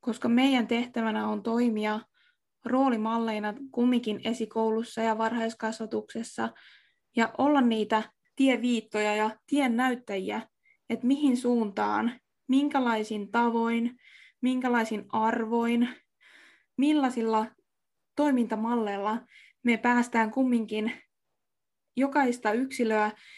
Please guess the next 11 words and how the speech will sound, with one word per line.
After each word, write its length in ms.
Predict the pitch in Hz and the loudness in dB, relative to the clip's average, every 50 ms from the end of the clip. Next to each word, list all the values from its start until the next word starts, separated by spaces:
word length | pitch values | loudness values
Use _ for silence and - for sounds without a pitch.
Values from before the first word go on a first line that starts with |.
| - _ | -14 _
ja 60 | - 214 | -10 -6
perhettä 580 | - 247 247 269 269 262 247 220 - - - | -2 0 2 2 2 2 -2 -4 -6 -8 -8
kunnioittamalla 880 | - - 240 269 285 285 269 240 226 226 - - 220 220 214 214 214 214 | -4 -2 0 0 0 0 0 -2 -2 -4 -4 -6 -4 -4 -2 -4 -4 -4
kuitenkin 680 | 214 226 220 214 214 220 214 214 208 220 214 214 226 - - - - - - _ _ | 0 0 2 2 2 0 -4 -6 -6 -6 -6 -6 -8 -10 -14 -20 -20 -20 -20 _ _
sellaiseen 680 | - 269 269 277 269 254 254 - 226 220 214 214 226 - - _ _ _ _ _ - | -2 0 2 4 4 2 2 2 2 2 2 0 -2 -4 -6 _ _ _ _ _ -2
kasvatukseen, 880 | 254 262 262 262 269 254 247 226 220 - - - 214 208 208 214 214 - - - _ _ _ - | -2 -2 0 0 -2 -2 -2 -2 -4 -4 -4 -2 -2 -2 -2 -2 -4 -6 -12 -18 _ _ _ 0
joka 320 | 214 226 220 226 226 220 - - - - _ _ | 0 0 2 4 4 4 4 2 -4 -14 _ _
luo 400 | - 247 262 262 254 247 226 226 226 - - _ _ _ | 0 4 4 6 6 6 4 4 2 -2 -10 _ _ _
pohjaa 540 | - 285 294 269 240 226 214 214 208 202 214 | 4 4 4 4 2 0 0 0 0 0 0
semmoiselle 680 | 226 220 214 214 214 220 220 226 214 214 214 220 220 - - _ - | -2 -4 -6 -4 -4 -4 -4 -4 -2 0 0 -2 -2 -4 -8 _ 4
yhteisen 680 | 285 294 294 294 - - 240 220 226 226 220 214 220 | 6 6 6 4 2 2 2 4 4 2 2 2 2